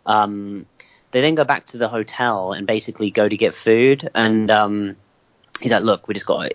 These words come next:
eat some food, we've gotta be seen to be sociable, we were sociable last night." They, they go to the restaurant, and Logan is there with his brother Brian, and straight <laughs> away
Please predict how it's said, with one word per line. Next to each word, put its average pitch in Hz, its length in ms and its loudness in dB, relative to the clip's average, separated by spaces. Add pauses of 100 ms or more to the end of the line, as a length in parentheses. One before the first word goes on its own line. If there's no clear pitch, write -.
eat 120 160 0
some 127 160 4
food, 110 360 6
we've 110 80 -2
gotta 78 120 2
be 98 100 -4
seen 110 380 2
to - 60 -8
be 110 100 2
sociable, 101 560 2
we 98 100 2
were 98 60 4
sociable 101 380 2
last 95 300 0
night." 90 320 -2
They, 104 220 -2
they 117 120 2
go 123 220 2
to 117 100 -4
the 107 80 -10
restaurant, 113 540 -4
and 107 140 -6
Logan 113 380 0
is 113 140 -4
there 110 220 2
with 104 100 -2
his 107 100 -4
brother 104 280 -2
Brian, 104 580 -2 (640)
and 107 360 0 (260)
straight - 400 0
<laughs> - 120 -6
away 117 200 0